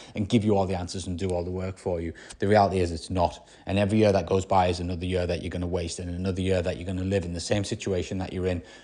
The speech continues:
the year when you start, "January the first, I'm gonna change my life this year," and all that sort of good stuff. But then on thirty-first of December, you realize you've not moved forward. But you keep doing the same thing each and every year, and you keep wondering why. So it's time to change.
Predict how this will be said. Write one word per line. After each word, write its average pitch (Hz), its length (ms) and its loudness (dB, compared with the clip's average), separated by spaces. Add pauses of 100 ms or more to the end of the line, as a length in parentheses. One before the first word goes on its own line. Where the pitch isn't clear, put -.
(180)
the 104 80 -2
year 90 340 0 (200)
when 98 120 -2
you 92 80 -2
start, 87 440 0
"January 98 280 -2
the 87 60 -6
first, 87 300 -2
I'm 92 80 -4
gonna 87 80 -6
change 90 200 -4
my 90 60 -4
life 87 240 -4
this 85 220 -10
year," 87 240 -2
and 92 120 -4
all 87 140 -2
that 101 140 -2
sort 85 180 -4
of 85 60 -8
good 87 160 -4
stuff. - 240 -6
But 73 100 -8
then 85 220 -2
on 80 80 -6
thirty-first 90 500 -6
of 82 80 -10
December, 95 380 2
you 87 120 -2
realize 87 360 2
you've 87 120 -4
not 92 160 -4
moved 98 200 -2
forward. 151 420 6 (480)
But 127 120 0
you 131 80 2
keep 117 220 0
doing 123 160 4
the 107 80 2
same 123 280 4
thing 113 180 0
each 107 180 -2
and 104 80 -2
every 98 200 -2
year, 117 160 4
and 101 120 0
you 95 80 -4
keep - 180 -8
wondering 90 360 -4
why. 90 260 0 (1120)
So - 120 2
it's 117 60 4
time 170 220 2
to 117 60 -8
change. 90 520 0